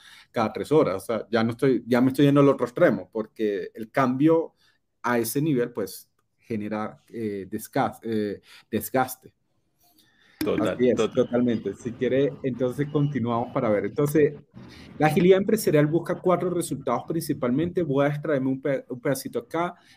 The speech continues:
Speaker 1: que es el compromiso. O sea, tenemos el treinta, los equipos, safe nos dice que los equipos están comprometidos, motivados, incrementando un treinta por ciento. Es decir, los equipos hacen más,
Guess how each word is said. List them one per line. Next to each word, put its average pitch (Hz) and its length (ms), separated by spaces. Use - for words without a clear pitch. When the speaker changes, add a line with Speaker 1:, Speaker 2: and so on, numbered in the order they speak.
Speaker 1:
que 151 100
es 139 80
el 151 100
compromiso. 113 640
O - 40
sea, 123 320
tenemos 151 300
el 185 80
treinta, 151 480
los 143 220
equipos, 143 760
safe 165 540
nos 139 180
dice 147 340
que 127 140
los 123 160
equipos 139 320
están 147 240
comprometidos, 131 720
motivados, 165 640
incrementando 139 720
un 156 80
treinta 151 300
por 127 140
ciento. 120 300
Es 123 60
decir, 147 260
los 120 180
equipos 208 600
hacen 190 500
más, 160 640